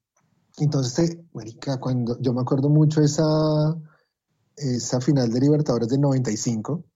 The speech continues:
de aquel equipo contra Gremio, por favor. Yo le cantaba los goles a mi papá en la cara, güey.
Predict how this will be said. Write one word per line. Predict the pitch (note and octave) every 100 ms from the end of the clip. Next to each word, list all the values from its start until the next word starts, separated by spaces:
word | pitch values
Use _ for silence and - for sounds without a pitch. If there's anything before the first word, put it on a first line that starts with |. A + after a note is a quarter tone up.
| _ _ _ -
de | A#2 A#2
aquel | - A#2
equipo | B2 C3 C3 C3+
contra | D3+ C3+
Gremio, | A2 A#2 B2+ G#3+ G3+ _ _ _ _
por | - -
favor. | - - _ _ - B2 - _ _ _ _ _
Yo | B2+
le | A#2+
cantaba | C#3+ D3 B2+
los | C#3 C#3+
goles | A#2+ A#2
a |
mi | D#3
papá | D3+ - B2 B2
en | D#3
la | D3+
cara, | E3+ D#3
güey. | F#2+